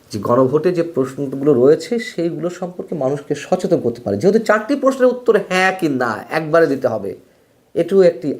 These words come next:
আজগুবি বিষয়, যা নিয়ে এর মধ্যে অনেক আলোচনা হয়েছে। এখন বিষয় হচ্ছে যে, প্রথমেই যে মন্তব্যটা করা হয়েছিল যে, বিশেষ একটি শক-, শক্তিকে ক্ষমতায় আনার জন্য যত ধরনের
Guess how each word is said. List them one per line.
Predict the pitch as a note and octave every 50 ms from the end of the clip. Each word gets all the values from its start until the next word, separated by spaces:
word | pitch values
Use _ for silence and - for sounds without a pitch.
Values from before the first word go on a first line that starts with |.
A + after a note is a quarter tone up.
| -
আজগুবি | - B2+ B2+ A#2 A#2+ B2+ A#2+
বিষয়, | G#2 G2 G#2+ - - F#2+ F#2+
যা | F#2+ A2 A2
নিয়ে | A2 A2+ A2 A2
এর | G#2+ G#2+
মধ্যে | A2 A2 A2 A2
অনেক | G#2 G#2 A2+ C3 D3+
আলোচনা | D3 D3+ D#3 E3 D#3 D#3+
হয়েছে। | D#3 D#3+ E3 E3+ E3 - A3 A#3 A3+ - A3+ - - - - - _ _ _ _ _ _ _ _ _ _ _ _ _ _ _ _ _ _ _ _ _ _ _ _ -
এখন | - D#3 - - F3+ D#3+
বিষয় | D#3 D3+ - E3+
হচ্ছে | D#3+ E3 E3 -
যে, | C3 B2+ C#3+ C3 - A#2 - - - _ _ _ _ _ _ _ _ _ _ _ _ _ _ _ _ _ _ _ _ _ _ _ _ _ _ - - _ _ _ _ _ _ _ - _ _ -
প্রথমেই | - C3+ B2+ - C3+ C#3 C#3 C3+
যে | A#2+ B2
মন্তব্যটা | A#2+ A#2 A#2+ A#2 A#2 - - A#2+
করা | A#2 - G#2+ A2+ A2+
হয়েছিল | A#2 A#2+ C3 C3 C3+ C#3 - - D#3+ D#3+ D#3
যে, | B2 A2+ A#2 A2+ G#2+ G2+ G#2
বিশেষ | A#2+ A#2 - - D#3+ D3+ -
একটি | - A#2+ - B2+
শক-, | B2+ - - - - - - -
শক্তিকে | - - C3 - - - C3 B2+ - -
ক্ষমতায় | - - A#2+ A2+ A2 G#2+ - A2
আনার | G#2+ G#2 G#2 G#2 G2+ G2+ G2
জন্য | G2 B2 B2 B2+ C#3 D#3+ G3+ B3+ - - - _ _ _ _ _ _ _ _ _ _ _ _ _ _ _ - G2 F#2+
যত | C3+ C#3 C#3+ C#3+ D3 A#2
ধরনের | A2 A2+ A2+ A2+ A2 G#2+ G#2